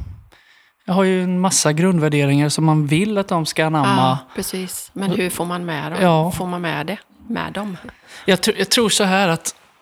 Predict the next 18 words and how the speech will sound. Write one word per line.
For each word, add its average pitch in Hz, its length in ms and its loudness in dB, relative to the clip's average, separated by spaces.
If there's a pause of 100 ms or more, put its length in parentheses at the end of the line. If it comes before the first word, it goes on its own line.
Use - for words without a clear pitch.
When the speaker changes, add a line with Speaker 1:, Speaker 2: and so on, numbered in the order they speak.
(540)
Speaker 1:
vi 180 140 2
kommer 185 260 2
göra 165 360 2 (160)
allt 160 300 2
vi 147 80 0
kan 135 320 0
för - 140 0
att 143 60 0
ge 143 80 0
den 139 200 0
bästa 143 380 0
grunden 123 440 0
som 139 240 0
är 127 80 0
möjligt 135 400 0
för - 80 -8
våra 143 140 2
barn. 135 360 0